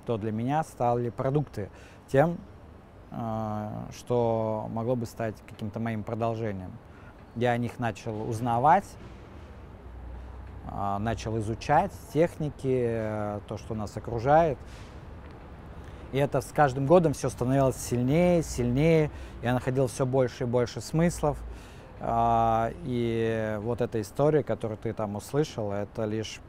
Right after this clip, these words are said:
путь еще, а, который не завершился. Путь, который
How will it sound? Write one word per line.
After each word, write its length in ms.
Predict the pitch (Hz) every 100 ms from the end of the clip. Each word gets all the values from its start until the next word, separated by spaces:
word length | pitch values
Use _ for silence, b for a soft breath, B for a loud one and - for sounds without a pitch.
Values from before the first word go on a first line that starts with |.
| - - - - -
путь 380 | 131 156 - - - - -
еще, 580 | 107 117 - 139 139 135 B B B B -
а, 320 | 147 117 113 107
который 340 | 117 131 123
не 160 | 120 117
завершился. 720 | 127 123 - 151 113 - - - - - B B B - - - - -
Путь, 220 | 156 -
который 720 | 131 104 131 123 123 120